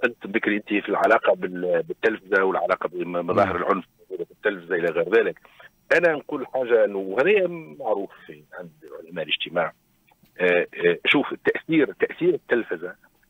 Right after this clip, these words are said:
Speaker 1: على ال-، على الكومبورتمون هيومان سي تري ليميتي، على خلاف ما نعتقد، وهذه، آه، دراسات، آه، من ال-، من الخمسينات القرن الماضي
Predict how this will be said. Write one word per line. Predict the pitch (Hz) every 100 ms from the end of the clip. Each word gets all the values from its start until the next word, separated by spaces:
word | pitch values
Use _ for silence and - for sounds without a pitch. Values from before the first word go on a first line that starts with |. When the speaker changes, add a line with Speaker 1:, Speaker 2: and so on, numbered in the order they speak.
| _
Speaker 1:
على | 80 95 98 98 92
ال-، | 85 80 78 - -
على | -
الكومبورتمون | - - - - 107 104 98 90
هيومان | 87 101 113 - - - _ _
سي | 104
تري | - 113
ليميتي، | 78 71 - - _ _ _ _ _ _ -
على | 104 104 104
خلاف | - 113 127 - _ 101
ما | 107
نعتقد، | 101 _ - - 127 - - _ _ _
وهذه، | - 113 139 139
آه، | 135 131 127 110 113 104
دراسات، | 104 98 - 123 - 113
آه، | 107 107 - - - _
من | 113
ال-، | 110 110 107 104 101 98
من | 107 107
الخمسينات | 101 98 98 92 - 113 - 120 131
القرن | 113 123 117
الماضي | 110 110 90